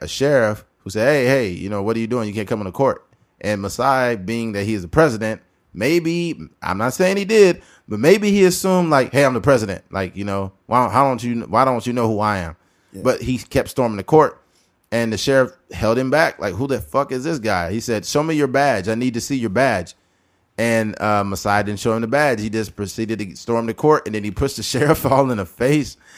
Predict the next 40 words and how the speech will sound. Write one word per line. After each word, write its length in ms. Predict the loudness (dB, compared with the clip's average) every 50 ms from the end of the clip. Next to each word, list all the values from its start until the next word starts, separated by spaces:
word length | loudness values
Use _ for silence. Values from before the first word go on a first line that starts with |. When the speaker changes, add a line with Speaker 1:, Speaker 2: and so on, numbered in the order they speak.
| -20 -20 -20 -14
Speaker 1:
And 100 | -8 -8
the 40 | -6
sheriff 280 | 0 2 4 4 4 2
was 100 | 0 -4
like, 120 | -4 -4
"What 160 | -4 -6 -8 -8
the 140 | -10 -12
fuck?" 440 | -12 -14 -10 -6 -4 -4 -4 -4 -8 _ _ _ _ _ _ _ _ _ _ _
Speaker 2:
They 80 | -4 -2
have 120 | -2 -2
video 280 | -2 -2 -2 -2 -2 -2
of 80 | -4 -4
that? 220 | -6 -6 -8 -10 _ _ _ _ _ _ _
Speaker 1:
Yeah, 380 | 0 0 2 2 2 2 0 -2 -2
it 60 | -4
was 120 | -2 0
on 100 | 0 0
E 80 | 0 0
S 100 | -2 -2
P 140 | -2 -2 -2
N. 180 | -2 -2 -6 -8 _ _ _ _ _ 0
Speaker 2:
Oh, 100 | 2 4
I 100 | 6 6 4
didn't 120 | 2 0
see 120 | -2 -4 -6
the 80 | -4
video. 320 | -4 -6 -6 -6 -8 -10 -12 _ _ _
Speaker 1:
Yeah, 300 | -2 -2 -2 -2 -4 -6 -8
you 120 | -8 -4
get 100 | -2 -2 -4
a 40 | -2
chance 220 | -4 -4 -4 -4
to 40 | -4
look 80 | -4 -2
it 60 | -2
up. 180 | -4 -4 -6 _ _ _ _ _
But 140 | -4 -2 -2 -2 -2 -4
it, 200 | -4 -4 -2 -4
it, 240 | -8 -10 -10 -8 -4
but 220 | -4 -4 -4 -6